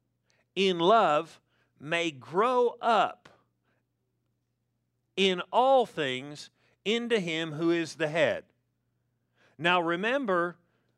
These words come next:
we talked about this last week, that we are the body, which is the church, Colossians one eighteen, and he is the head of the body. So he wants,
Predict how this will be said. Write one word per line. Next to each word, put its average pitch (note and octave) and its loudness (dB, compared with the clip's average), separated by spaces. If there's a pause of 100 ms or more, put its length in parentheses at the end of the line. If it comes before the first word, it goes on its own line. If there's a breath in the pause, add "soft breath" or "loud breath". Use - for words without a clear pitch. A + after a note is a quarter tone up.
(100)
we A3 -4
talked G3 0
about E3 0
this G3+ -6
last C#3+ 0
week, C#3+ -8 (520 soft breath)
that D3 0
we G3 -4
are F#3+ 4
the D3+ -6
body, D#3+ 0
which C#3 -8
is E3 -2
the B2+ -10
church, - -8
Colossians C#3+ -4
one C#3 -8
eighteen, C3+ -12 (300 soft breath)
and D3+ -2
he A3 -4
is E3+ 0
the D#3+ -4
head D#3+ 0
of C#3 -8
the D3+ -6
body. D#3+ -2 (360 soft breath)
So F#3 -2
he A#3+ -6
wants, G#3 -4